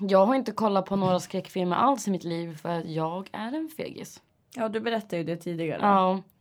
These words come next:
Speaker 1: Men jag tror jag också gjort det av, eh, många andra anledningar att jag inte har kollat på skräckfilmer. Men jag har hört många skräckhistorier när jag var barn. Alltså min farfar brukade berätta för mig några stycken.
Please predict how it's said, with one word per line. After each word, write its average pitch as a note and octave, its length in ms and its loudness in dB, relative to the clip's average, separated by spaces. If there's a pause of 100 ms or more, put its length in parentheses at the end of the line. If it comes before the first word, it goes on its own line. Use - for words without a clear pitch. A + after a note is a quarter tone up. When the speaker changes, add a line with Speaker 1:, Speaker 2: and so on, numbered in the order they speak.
(560)
Speaker 1:
Men G#3+ 200 2
jag G#3+ 160 0
tror B3 220 2
jag A3+ 180 6
också G#3+ 240 -2
gjort G3+ 260 -4
det G3 100 2
av, F#3 300 2
eh, F#3 120 6
många F#3 280 2
andra F#3+ 340 2
anledningar E3+ 680 0 (840)
att E3+ 200 -6
jag F3 100 0
inte E3 140 -6
har D#3 60 -12
kollat E3 260 -4
på D#3 60 -14
skräckfilmer. D#3+ 680 -8 (580)
Men G3 400 2
jag F#3+ 140 4
har F#3+ 80 4
hört A3+ 380 2
många F#3 440 2
skräckhistorier - 1040 -8
när F3+ 140 -6
jag F3 80 -4
var E3 80 -8
barn. - 480 2 (800)
Alltså G3+ 260 0
min G3+ 360 0
farfar A3+ 440 4
brukade E3+ 360 0
berätta E3 320 -6
för E3+ 100 -8
mig E3 200 -2
några E3 220 -6
stycken. - 500 -10